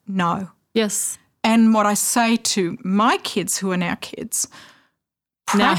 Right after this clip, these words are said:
Speaker 1: practice
Speaker 2: kids.
Speaker 1: it
Speaker 2: Yeah.
Speaker 1: at home.
Speaker 2: Yeah.
Speaker 1: So say no at home. So when a kid comes and says, "Mummy, I want your phone, I'm bored, I've had enough," no.
Speaker 2: Mm-hmm.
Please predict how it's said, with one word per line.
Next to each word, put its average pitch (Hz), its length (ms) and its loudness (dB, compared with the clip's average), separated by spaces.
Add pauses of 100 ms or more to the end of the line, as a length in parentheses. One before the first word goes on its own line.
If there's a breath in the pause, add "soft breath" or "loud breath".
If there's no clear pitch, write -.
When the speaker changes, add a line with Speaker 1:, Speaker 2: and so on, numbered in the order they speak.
Speaker 1:
practice - 200 2
Speaker 2:
kids. - 440 0
Speaker 1:
it 196 40 -4
Speaker 2:
Yeah. 180 160 -2 (260)
Speaker 1:
at 240 120 2
home. 170 600 -4
Speaker 2:
Yeah. 202 220 0 (920 loud breath)
Speaker 1:
So - 260 0
say 208 300 0
no 208 680 2
at 202 120 -2
home. 165 560 -2 (640 soft breath)
So 233 220 2
when 226 180 4
a 220 40 2
kid 269 320 -2
comes 254 260 4
and 240 120 4
says, 240 200 0
"Mummy, 240 240 4
I 226 60 0
want 226 220 0
your - 80 -10
phone, 208 280 0
I'm 208 160 0
bored, 202 280 0
I've 202 140 -2
had 208 220 -4
enough," 196 400 -2 (540 soft breath)
no. 165 340 0 (760)
Speaker 2:
Mm-hmm. 196 240 0